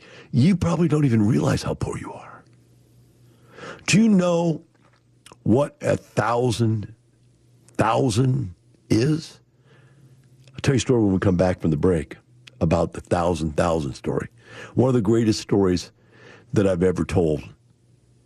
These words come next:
because it's so true. It's an incredible story.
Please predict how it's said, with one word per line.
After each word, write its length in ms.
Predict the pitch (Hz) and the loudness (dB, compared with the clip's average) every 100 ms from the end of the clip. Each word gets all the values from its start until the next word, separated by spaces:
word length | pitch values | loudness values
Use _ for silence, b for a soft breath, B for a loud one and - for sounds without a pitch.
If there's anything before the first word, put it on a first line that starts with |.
| _ _ _ - | _ _ _ -4
because 320 | 107 98 107 | -2 0 0
it's 140 | 107 - | 0 -2
so 180 | 110 | -2
true. 360 | 104 120 135 147 _ _ _ _ _ _ _ _ _ _ - | 0 0 -2 -4 _ _ _ _ _ _ _ _ _ _ -4
It's 180 | 104 - | -4 0
an 80 | 107 | 0
incredible 760 | 95 85 - 113 107 98 101 - _ _ | 0 -2 -2 0 0 -2 -2 -4 _ _
story. 520 | - - 85 67 | -6 -2 -2 -2